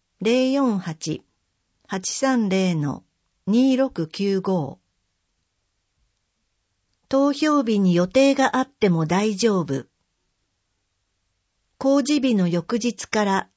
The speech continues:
投票日の前日までに、期日前投票を行うことができます。旅行や仕事、冠婚葬祭などで、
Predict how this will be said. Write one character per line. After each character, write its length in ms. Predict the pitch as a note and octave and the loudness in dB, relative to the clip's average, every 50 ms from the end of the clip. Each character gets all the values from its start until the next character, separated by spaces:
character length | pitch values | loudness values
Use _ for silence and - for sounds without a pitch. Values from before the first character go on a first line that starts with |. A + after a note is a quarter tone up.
| _ _ _ | _ _ _
投 240 | C4 C4 C#4 C#4+ | 2 4 4 4
票 280 | C#4 C#4+ C#4+ C4+ C4+ C4 | 2 0 -2 0 0 0
日 140 | G#3+ G3 F#3+ | 0 0 0
の 160 | F3 E3+ E3 | 0 -2 0
前 180 | D#3 F#3+ G#3 A#3 | 0 0 2 2
日 340 | A#3 A3 B3+ A#3+ - A#3+ A#3 | 0 0 -2 -2 -2 0 0
ま 160 | A3+ A#3 A3+ | 2 0 0
で 160 | G3+ F#3+ F3 | -2 -2 -2
に、 240 | D#3 D3+ C#3+ - - _ _ _ _ _ _ _ _ _ _ _ _ _ _ | -2 -4 -6 -8 -12 _ _ _ _ _ _ _ _ _ _ _ _ _ _
期 120 | - A3 G#3 | -6 -6 -4
日 280 | G3+ B3+ B3+ - D4 C#4 | -4 -4 -4 -2 -4 -2
前 280 | C#4 D4 C#4+ C#4 C#4+ C#4 | 2 2 4 4 2 2
投 260 | C#4+ D4 D4 C#4+ C#4 | 2 2 2 2 2
票 300 | C#4 - A3+ G#3+ G3+ F3 | 2 0 0 2 2 2
を 260 | E3+ E3+ D#3 - D#3+ | 2 2 0 0 -2
行 120 | - G3+ G3 | -2 -2 0
う 280 | F#3+ F3+ F3+ F#3+ F#3+ | 2 2 0 0 -2
こ 140 | F#3 F#3 F#3 | -4 -6 -2
と 120 | F#3 F#3 | -2 -2
が 140 | E3 E3+ D3+ | -2 -2 -2
で 140 | D3+ D3 C#3+ | -4 -6 -8
き 160 | - D#3 D3+ | -6 -6 -6
ま 160 | C#3+ C3 D3 | -4 -4 -6
す。 280 | D3+ - - - - _ _ _ _ _ _ _ _ _ _ _ _ _ _ _ _ _ _ _ _ _ _ - | -8 -12 -18 -20 -20 _ _ _ _ _ _ _ _ _ _ _ _ _ _ _ _ _ _ _ _ _ _ -2
旅 180 | F#3 F#3 F#3+ | -2 -2 0
行 260 | F#3+ - C4 C4 C4+ | 0 2 2 4 4
や 160 | C4+ C4 B3+ B3 | 2 0 -2 -2
仕 180 | - - A3 | -2 -4 0
事、 440 | G3+ A3+ G#3 F#3+ - G3 G3 - - _ _ _ _ _ _ _ _ | 0 0 0 0 -4 -4 -4 -4 -8 _ _ _ _ _ _ _ _
冠 320 | _ - B3 B3+ C4+ C4+ C#4 | _ 0 2 2 2 2 2
婚 280 | - C4+ C4+ C4+ C4 | 2 2 2 2 2
葬 260 | B3 - C4 C4 C4 B3 | 2 2 2 2 2 0
祭 300 | - C4 C4 B3+ B3+ A#3+ | -2 -2 0 2 2 2
な 160 | B3 B3 A3+ | 2 2 0
ど 120 | G3+ F3 | -2 -2
で、 240 | D3+ D3 C#3+ - | -2 -4 -6 -6